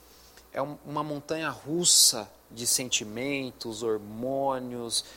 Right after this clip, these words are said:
de momentos de vida. São momentos em que nós devemos tomar muitas decisões. Ah, o que eu vou estudar, o que eu vou seguir, o que eu vou ser, como é que eu, como é que vai funcionar? E existe sim uma grande pressão da sociedade.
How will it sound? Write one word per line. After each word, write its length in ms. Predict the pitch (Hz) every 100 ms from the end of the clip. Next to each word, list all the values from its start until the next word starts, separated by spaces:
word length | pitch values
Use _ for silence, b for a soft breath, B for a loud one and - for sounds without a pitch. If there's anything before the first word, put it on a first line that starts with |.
| B
de 100 | -
momentos 580 | 131 131 131 135 - 113
de 100 | 110
vida. 960 | 104 - 117 143 160 151 135 127 123 123 B B
São 180 | - 156
momentos 400 | 147 143 147 -
em 40 |
que 140 | 147 143
nós 200 | 143 135
devemos 360 | 127 139 139
tomar 320 | - 135 135 127
muitas 400 | 139 156 156 131
decisões. 1040 | 135 - 120 101 - 120 139 139 131 - B B B
Ah, 180 | - 160
o 60 | 156
que 120 | -
eu 60 |
vou 80 | 160
estudar, 600 | 160 - 131 117 147 156
o 60 | 151
que 120 | -
eu 40 |
vou 100 | 147
seguir, 640 | 143 - 131 127 127 165 165
o 40 |
que 140 | 151 156
eu 40 |
vou 200 | 147 143
ser, 480 | - - - 156 160
como 200 | - 151
é 40 |
que 140 | 156 165
eu, 100 | 156 B B
como 140 | - 151
é 40 |
que 80 | 156
vai 80 | 151
funcionar? 840 | - 139 147 131 131 147 156 151 B B -
E 100 | 131
existe 540 | 123 - 190 - -
sim 340 | - - 165
uma 200 | 160 143
grande 320 | 120 143 156 127
pressão 340 | 127 - 139
da 100 | 123
sociedade. 840 | - - 127 107 104 92 - -